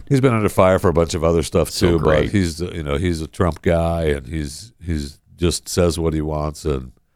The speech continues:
Speaker 1: it's obviously working for him.
Speaker 2: <laughs> It certainly is. And really, it wasn't even talked about all that much.
Speaker 1: No.
Speaker 2: I, I rarely saw it. I,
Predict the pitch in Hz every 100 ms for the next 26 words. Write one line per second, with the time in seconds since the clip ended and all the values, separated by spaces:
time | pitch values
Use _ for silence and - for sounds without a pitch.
0 | _ _ 78 - 92 95 90 101 87 92
1 | 92 90 73 85 82 73 - - _ _
2 | _ _ - - - 762 - - 831 784
3 | 807 - - 214 185 175 175 214 214 170
4 | - - - _ - 208 208 254 311 247
5 | 233 - - _ _ _ _ - 247 269
6 | 247 294 277 247 202 - - 165 - 277
7 | 202 101 90 82 65 53 57 50 80 -
8 | - - - _ _ _ - - 202 -
9 | 185 226 185 - 123 101 98 190 240 -
10 | - - 151 226 - - 185